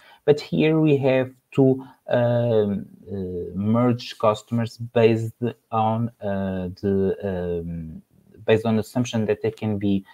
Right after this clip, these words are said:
feasible merged, considered not only the time windows, but also the, uh, compartments. Here we have, um, decided to, uh, order all the vehicles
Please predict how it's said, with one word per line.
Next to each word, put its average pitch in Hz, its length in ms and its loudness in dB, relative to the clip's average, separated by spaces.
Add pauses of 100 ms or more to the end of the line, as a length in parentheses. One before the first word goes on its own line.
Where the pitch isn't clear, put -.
feasible 110 520 4
merged, 110 480 0
considered 123 680 4
not 131 240 -6 (120)
only 139 340 4
the 98 80 2
time 95 400 -4
windows, 120 440 0 (320)
but 127 280 -2
also 117 520 4 (160)
the, 120 280 2 (100)
uh, 113 60 -2
compartments. 85 840 -6 (280)
Here 165 320 2
we 160 220 4
have, 127 460 0 (120)
um, 110 680 -4 (540)
decided 110 600 2 (200)
to, 110 300 4 (360)
uh, 104 260 -4
order 107 640 4
all 113 260 0
the 104 140 -2
vehicles 101 720 -2